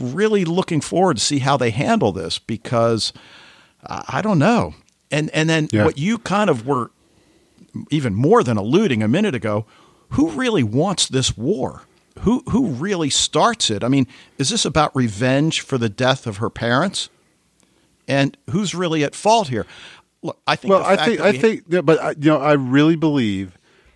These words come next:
Speaker 2: that she is thinking logically,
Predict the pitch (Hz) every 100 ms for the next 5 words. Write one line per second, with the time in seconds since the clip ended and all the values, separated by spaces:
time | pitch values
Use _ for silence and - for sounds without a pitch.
0 | _ 147 117 117 110 98 - - - 131
1 | 131 131 117 123 113 - 127 113 123 113
2 | 113 107 _ _ - 107 107 101 90 -
3 | 87